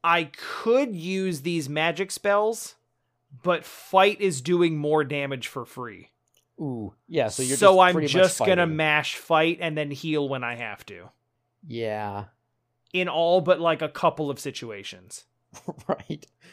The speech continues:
Speaker 1: Way too many of the, the random battles especially,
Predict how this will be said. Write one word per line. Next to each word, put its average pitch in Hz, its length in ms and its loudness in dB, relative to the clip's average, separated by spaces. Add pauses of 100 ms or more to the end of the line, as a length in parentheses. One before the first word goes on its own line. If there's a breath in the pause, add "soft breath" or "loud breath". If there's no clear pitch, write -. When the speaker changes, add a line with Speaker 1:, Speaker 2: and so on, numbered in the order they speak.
(520 soft breath)
Speaker 1:
Way 208 1000 6
too 196 600 -4
many 165 460 -4
of 139 180 -2
the, 143 180 -2
the 156 140 -2
random 185 520 2
battles 135 340 0
especially, 107 720 -10